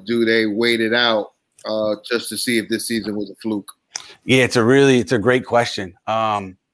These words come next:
Speaker 2: if I'm them, I think I would try to extend him because the extension, I think it comes in in about four years and a little over a hundred. And so you're in that kinda middle ground where,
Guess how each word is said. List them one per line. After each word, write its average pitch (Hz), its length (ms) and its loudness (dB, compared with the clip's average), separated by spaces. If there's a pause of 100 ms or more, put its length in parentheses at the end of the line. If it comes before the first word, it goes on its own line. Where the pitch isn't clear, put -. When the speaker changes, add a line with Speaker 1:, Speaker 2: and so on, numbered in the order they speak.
(240)
Speaker 2:
if - 180 -6
I'm 139 500 0
them, 113 580 0 (1040)
I 127 140 -2
think 143 320 -2
I 127 100 6
would 117 180 4
try 120 200 2
to 110 60 0
extend 113 420 -4
him 104 100 -6
because 110 400 -4 (460)
the 123 120 2
extension, 147 720 2
I 123 80 4
think 139 200 -2
it 131 120 -2
comes 127 280 0
in 127 160 0
in 120 80 -2
about 113 380 2 (400)
four 151 360 2
years 135 580 2
and 117 120 -2
a 113 60 -2
little 127 220 0
over 120 200 0
a 107 80 -4
hundred. 127 560 -4 (520)
And 127 180 -6
so 123 460 2 (460)
you're 143 260 4
in 151 100 4
that 139 240 0
kinda 135 240 0
middle 131 300 0
ground 127 480 -2
where, 117 360 -2